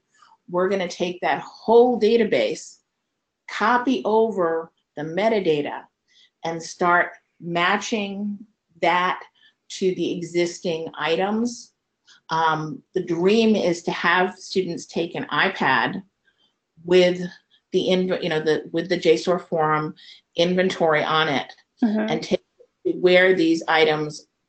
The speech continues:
Speaker 1: are on display, mark them as, you know, where they, where they are on display, and take the picture right there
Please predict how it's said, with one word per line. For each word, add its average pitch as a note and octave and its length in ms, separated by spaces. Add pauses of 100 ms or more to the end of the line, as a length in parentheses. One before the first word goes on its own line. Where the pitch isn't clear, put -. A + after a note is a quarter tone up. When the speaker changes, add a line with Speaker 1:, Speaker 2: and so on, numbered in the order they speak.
Speaker 1:
are D3 460 (720)
on D#3+ 220
display, D#3+ 840 (1040)
mark E3+ 480
them D#3 460 (260)
as, D#3 320
you D#3 60
know, D3 100
where E3 300
they, E3 320
where F#3 220
they F#3 180
are D#3 160
on D#3 80
display, D3 580 (340)
and C#3+ 160
take F#3+ 240
the F#3 80
picture F#3 460
right F3 340
there D3+ 440